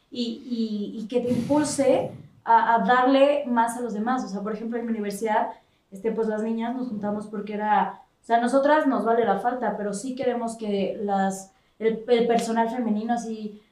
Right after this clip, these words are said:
maestras, mantenimiento, administrativas, se puedan sumar sin ninguna represalia. O sea, nosotros al final no venimos, pero sí queremos abogar porque la escuela,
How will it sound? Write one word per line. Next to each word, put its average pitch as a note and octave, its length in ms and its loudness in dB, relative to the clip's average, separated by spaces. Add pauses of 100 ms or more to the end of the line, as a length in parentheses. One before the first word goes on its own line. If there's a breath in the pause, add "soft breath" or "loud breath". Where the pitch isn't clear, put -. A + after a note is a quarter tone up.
maestras, G#3 580 0
mantenimiento, G3+ 520 -2
administrativas, G#3 680 -4
se A3+ 120 -4
puedan B3+ 320 0
sumar G#3 580 0 (140)
sin D#4+ 220 2
ninguna B3 300 2
represalia. G3+ 540 -4
O - 20 -2
sea, A3 120 -4
nosotros C4 380 -6
al C4 100 -2
final G3+ 300 -4
no G#3+ 80 -6
venimos, G#3+ 500 -4 (360)
pero A3+ 180 0
sí C4 220 -2
queremos B3+ 420 0
abogar G3+ 420 -2
porque G#3 240 -8
la F#3 80 -8
escuela, A3 720 -2